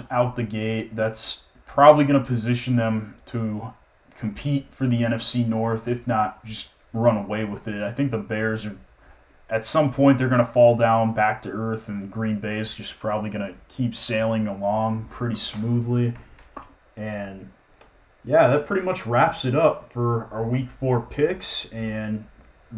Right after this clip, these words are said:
wraps up this episode. So, always good to talk ball with you, and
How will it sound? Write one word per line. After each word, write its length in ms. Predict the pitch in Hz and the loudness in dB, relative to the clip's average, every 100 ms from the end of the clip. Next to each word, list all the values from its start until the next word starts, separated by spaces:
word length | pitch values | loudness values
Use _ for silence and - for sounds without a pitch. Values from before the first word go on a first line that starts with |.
| 104 - | -16 -8
wraps 380 | 107 131 131 - | 0 2 2 0
up 160 | 127 | 0
this 240 | - 135 - | 2 0 2
episode. 720 | - - - 101 98 95 98 | -2 -2 -8 -6 -6 -8 -8
So, 500 | - 101 101 104 107 - - - - - - - - | -8 -6 -4 -4 -6 -14 -20 -20 -20 -20 -20 -20 2
always 300 | 135 143 127 | 8 8 8
good 260 | 143 147 131 | 8 8 8
to 100 | 120 | 2
talk 400 | 143 139 - - | 6 6 4 2
ball 480 | 123 143 180 175 - | 6 8 8 4 -4
with 300 | 131 147 165 | -2 -2 -4
you, 160 | 175 190 | -6 -4
and 480 | 190 113 104 101 | -4 -4 -2 -4